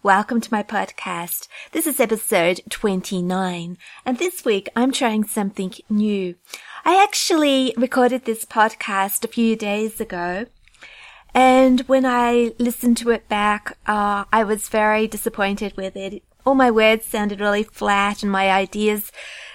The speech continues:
they just didn't sound interesting at all. And I thought, "Well, I can't publish that." Yes, I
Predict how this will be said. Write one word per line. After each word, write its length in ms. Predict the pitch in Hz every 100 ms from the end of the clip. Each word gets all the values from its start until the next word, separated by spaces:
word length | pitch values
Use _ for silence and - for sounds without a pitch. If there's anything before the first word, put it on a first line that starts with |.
| -
they 120 | 320
just 180 | 311 302
didn't 200 | 277 247
sound 260 | 240 226
interesting 680 | 226 226 240 - 220 208 202 -
at 160 | 202
all. 400 | 196 202 190 185 - - -
And 100 | 226
I 80 | 226
thought, 160 | 226
"Well, 120 | 240
I 100 | 233
can't 280 | 233 294 285
publish 480 | 240 208 196 190 -
that." 460 | 226 214 196 202 - - - -
Yes, 360 | 320 240 - 240
I 180 | 233